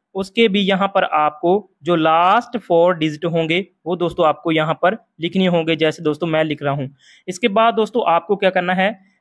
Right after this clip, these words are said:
जिस सिम के अटैच में दोस्तों आपका खाता है, जिस नंबर पे आपका खाता अटैच है, उसी से दोस्तों आपको एसएमएस करना है। जब दोस्तों आप एसएमएस करेंगे तो यहाँ पर दोस्तों आप देखेंगे, यहाँ पर जो आपको ये मैसेज शो हो रहा है, "Your request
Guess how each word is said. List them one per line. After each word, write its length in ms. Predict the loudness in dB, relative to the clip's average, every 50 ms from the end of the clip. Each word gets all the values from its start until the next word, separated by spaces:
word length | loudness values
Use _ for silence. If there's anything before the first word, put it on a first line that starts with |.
| _ -6
जिस 320 | -4 -4 -4 -4 -8 -4
सिम 160 | -2 -2 -2 0
के 160 | -2 -2 -4 -2 -2
अटैच 460 | -4 -2 0 0 0 0 0 -2 -2
में 140 | -4 -4 -4
दोस्तों 260 | -4 -6 -6 -6 -4 -2 0
आपका 300 | 0 0 0 0 -2 -2
खाता 340 | -2 -2 -2 -2 0 0 -2
है, 200 | -2 -2 -6 -8 _ _ -8
जिस 180 | -8 -8 -4
नंबर 260 | -4 -4 -2 -2 -4
पे 120 | -4 -4 -6
आपका 320 | -2 -2 -4 -2 -2 -4 -4
खाता 280 | -2 -2 -2 0 0 -2
अटैच 400 | -2 -2 0 0 0 0 -2 -4 -4
है, 180 | -4 -4 -4 -6 _
उसी 220 | -14 -10 -8 -8 -6
से 180 | -2 -2 0 0
दोस्तों 360 | 0 -4 -4 -6 -2 0 0
आपको 320 | 0 0 0 -4 -6 -2 -2 -2
एसएमएस 320 | -2 -2 -4 -6 -6 -6
करना 260 | -4 -6 -4 -4 -2
है। 180 | -2 -2 -4 -6 _ _ _ _ _ _ _ _
जब 260 | -2 0 0 0 2
दोस्तों 300 | 0 -2 0 2 0 0 2 2
आप 240 | 2 2 0 -2 -2 -4
एसएमएस 340 | -4 -2 -2 -4 -4 -2 -2
करेंगे 360 | 0 0 0 0 0 0 -2
तो 120 | -2 -4
यहाँ 260 | -4 -4 -2 -2 -2 -2
पर 160 | -2 -2 -2
दोस्तों 360 | -2 -4 -4 -4 -4 -2 0
आप 160 | 0 0 -2 -4
देखेंगे, 440 | -6 -4 -4 -4 -2 0 -2 -2 -4 _ _ _ _ _ _ _ _ _ _ -4
यहाँ 220 | -2 -2 0 0
पर 160 | 0 -2 -2
जो 120 | 0 2 2
आपको 260 | 2 2 2 0 -4 -2
ये 300 | -2 -2 0 0 0 0
मैसेज 420 | 0 0 0 0 -2 -2 -8 -12
शो 200 | -6 -2 -2 0
हो 140 | 2 2 2
रहा 140 | 2 2 0
है, 180 | 0 -2 -4 -6 -10 _ _ -4
"Your 200 | 0 2 2 2
request 440 | 2 0 -2 -2 -2 -2 -2 -6 _